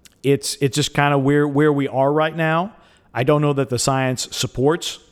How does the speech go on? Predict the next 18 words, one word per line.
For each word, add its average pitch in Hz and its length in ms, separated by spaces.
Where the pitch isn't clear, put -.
load 165 200
management, 160 560
uh, 123 340
other 151 240
than 151 480
you 139 160
hold 147 180
a 151 60
guy 135 220
out 143 180
'cause 131 140
you 147 40
don't 139 120
want 131 140
him 127 40
to 120 60
get 113 160
hurt. 87 240